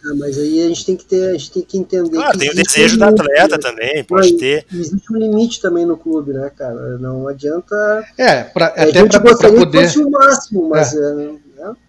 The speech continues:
Speaker 3: Pra poder, pra poder renovar com a Fabi Simões, Bruna Benítez,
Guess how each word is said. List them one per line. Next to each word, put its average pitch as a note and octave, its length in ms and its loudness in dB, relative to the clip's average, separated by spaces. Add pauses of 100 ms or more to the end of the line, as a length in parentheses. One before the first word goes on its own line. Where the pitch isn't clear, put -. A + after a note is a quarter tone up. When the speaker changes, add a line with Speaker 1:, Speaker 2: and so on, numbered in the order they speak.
(600)
Speaker 3:
Pra D#3 120 0
poder, D#3+ 460 -4
pra D3+ 100 -4
poder D3 360 -4
renovar C#3+ 480 -4
com C#3 100 -10
a - 20 -14
Fabi C3 300 -10
Simões, C#3+ 680 -6
Bruna C3 240 -6
Benítez, C3+ 680 -8